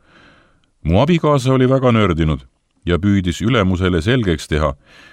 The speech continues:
et ta lihtsalt ei saa maha jääda. Vürst jäi endale kindlaks,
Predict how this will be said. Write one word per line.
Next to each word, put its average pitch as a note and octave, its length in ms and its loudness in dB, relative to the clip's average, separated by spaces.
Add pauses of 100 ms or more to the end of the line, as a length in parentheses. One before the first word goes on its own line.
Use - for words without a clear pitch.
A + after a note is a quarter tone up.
(180)
et F#2 180 -2
ta F2 220 2
lihtsalt F2 480 -2
ei D2+ 160 0
saa A#2 340 0
maha G2+ 300 0
jääda. E2+ 360 2 (920)
Vürst B2 480 -2
jäi A#2+ 240 2
endale G#2 400 0
kindlaks, C#2+ 540 -4